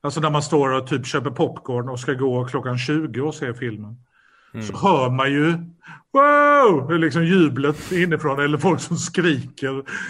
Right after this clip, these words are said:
Speaker 1: liksom, vad fan är detta, liksom, jävla gött, nu är det vår tur, liksom. Och så går man in och ser alla, men man möter människorna, hur jävla lyckliga eller skiträdda, liksom. Men, eh, ja,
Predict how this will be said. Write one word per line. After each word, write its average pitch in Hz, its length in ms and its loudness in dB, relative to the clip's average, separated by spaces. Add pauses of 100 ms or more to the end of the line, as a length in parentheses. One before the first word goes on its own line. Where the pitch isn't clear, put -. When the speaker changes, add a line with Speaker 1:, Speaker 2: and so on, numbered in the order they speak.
(220)
Speaker 1:
liksom, 143 440 -4
vad 127 160 -10
fan 131 460 -8
är 135 160 -4
detta, 151 280 -6
liksom, 127 340 -10
jävla 131 460 0
gött, 131 300 -2
nu 147 100 0
är 147 40 2
det 151 60 0
vår 143 140 0
tur, 123 300 -4
liksom. 127 380 -10 (460)
Och 127 100 -12
så 135 80 -10
går 131 120 -2
man 139 160 -4
in 123 200 -2
och 123 100 -4
ser 123 240 -2
alla, 131 200 -2
men 127 220 -4
man 135 120 -4
möter 131 360 -2
människorna, 123 560 -4
hur 135 920 -2
jävla 120 200 -2
lyckliga 117 420 -6 (140)
eller 117 300 -10
skiträdda, 120 600 -6
liksom. 107 340 -20 (880)
Men, 135 300 -2
eh, 127 580 2
ja, 147 400 -2